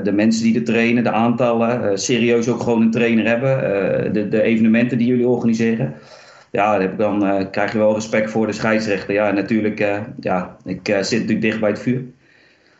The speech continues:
Dus ja, weet je wel, ik ben daar altijd wel een beetje voorzichtig ook mee. En, eh, sowieso ben ik niet, eh, eh, iemand die, eh, die, die, eh, gekke dingen doet tegenover een scheidsrechter of zo. Ik ben wel fanatiek, net wat Rip zegt, je wordt ouder.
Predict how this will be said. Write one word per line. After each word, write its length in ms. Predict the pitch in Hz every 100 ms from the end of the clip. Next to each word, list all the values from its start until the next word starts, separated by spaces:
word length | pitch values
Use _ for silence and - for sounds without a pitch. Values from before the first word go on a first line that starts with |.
| _ _
Dus 220 | - 127
ja, 200 | 135 139
weet 180 | 131 127
je 60 | 147
wel, 100 | 139
ik 120 | 117
ben 140 | 120
daar 80 | 120 123
altijd 240 | 123 123
wel 320 | 127 123 127
een 100 | 127
beetje 260 | 127 127 123
voorzichtig 480 | 120 120 127 - 113
ook 140 | 110
mee. 260 | 104 104 107
En, 160 | 104
eh, 60 | 101
sowieso 360 | 98 123 120 123
ben 140 | 120
ik 100 | 117
niet, 240 | 113 110 110
eh, 460 | 107 104 104 95 - - - - -
eh, 80 | -
iemand 320 | 101 101 98
die, 280 | 98 101 101
eh, 360 | 98 98 98 107 -
die, 460 | - 92 101 95
die, 280 | 92 95 95
eh, 80 | 92
gekke 220 | 113 107
dingen 220 | 101 101 98
doet 160 | 95
tegenover 360 | 101 95 101 98
een 60 |
scheidsrechter 560 | 95 95 90 95 90 90
of 60 | 92
zo. 220 | 92 92
Ik 100 | 95
ben 100 | 117
wel 120 | 120
fanatiek, 580 | 120 117 113 113 117 113
net 180 | 104 98
wat 160 | 101
Rip 180 | 92 104
zegt, 240 | - 104 -
je 80 |
wordt 180 | 98 92
ouder. 420 | 95 101 104 98